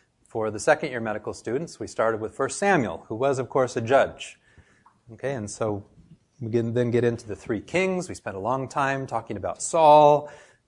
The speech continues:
David in the Psalms, Solomon, Ecclesiastes, all the books, uh, that are related to Solomon. And then we really just picked up on the story. 'Cause, of course, you know, after Solomon, uh, his son Rehoboam, who was very foolish,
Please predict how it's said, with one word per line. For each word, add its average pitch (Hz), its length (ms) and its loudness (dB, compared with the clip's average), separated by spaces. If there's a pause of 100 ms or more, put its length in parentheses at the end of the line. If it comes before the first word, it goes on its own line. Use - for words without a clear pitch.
David 120 340 4
in 113 120 -2
the 110 80 -6
Psalms, 120 800 -6 (220)
Solomon, 123 580 2
Ecclesiastes, 120 840 0
all 120 140 -2
the 110 60 -6
books, - 500 -4 (520)
uh, 113 160 -6
that 101 160 -4
are 101 60 -2
related 113 400 0
to 123 80 -2
Solomon. 123 600 2 (760)
And 147 100 -4
then 226 120 2
we 233 100 4
really 208 280 4
just 185 220 -2
picked 185 200 2
up 165 160 4
on 151 100 2
the 143 80 -2
story. 165 460 0 (480)
'Cause, 127 200 -2
of 151 60 -4
course, 156 240 6
you 151 80 -2
know, 147 440 2
after 147 260 6
Solomon, 156 640 2 (680)
uh, 104 360 -4
his 135 240 -2
son 143 500 0
Rehoboam, 139 540 6
who 151 80 -4
was 110 120 -4
very 113 220 0
foolish, 175 680 -2